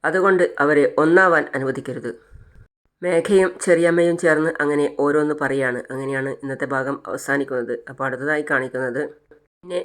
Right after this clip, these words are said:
ജാനകി വാസുദേവൻ്റെ ഫോട്ടോയിൽ നോക്കിയിട്ട് പറയാണ്, "നിങ്ങൾക്ക് ജീവിക്കാൻ വേണ്ടി എന്നെ ഒരു കരുവാക്കുമായിരുന്നു അല്ലേ?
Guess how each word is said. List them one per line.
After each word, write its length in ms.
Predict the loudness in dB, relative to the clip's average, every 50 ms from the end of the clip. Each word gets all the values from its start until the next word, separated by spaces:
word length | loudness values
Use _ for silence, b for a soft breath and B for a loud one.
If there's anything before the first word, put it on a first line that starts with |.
| -8 -6
ജാനകി 580 | 0 2 2 4 4 2 2 2 2 2 2 0
വാസുദേവൻ്റെ 760 | 0 0 0 0 -2 2 2 4 4 6 4 4 4 2 2 0
ഫോട്ടോയിൽ 440 | -2 -2 -2 2 2 2 2 2 2
നോക്കിയിട്ട് 340 | 0 -2 -2 -4 -4 -4 0
പറയാണ്, 420 | 0 0 0 2 0 0 0 -2 -6 b b b b b b _ -8
"നിങ്ങൾക്ക് 540 | -6 -4 -2 2 2 2 2 2 2 0 0
ജീവിക്കാൻ 600 | 0 0 0 0 2 2 2 2 2 2 2 4
വേണ്ടി 400 | 4 4 4 2 0 -6 -6 -2
എന്നെ 360 | 0 0 2 4 4 4 4 4
ഒരു 300 | 4 4 2 -2 -4 -2 0
കരുവാക്കുമായിരുന്നു 800 | 0 2 4 6 6 4 4 4 2 2 2 2 0 -4 -6 -6 -4
അല്ലേ? 300 | -2 0 0 0 0 -2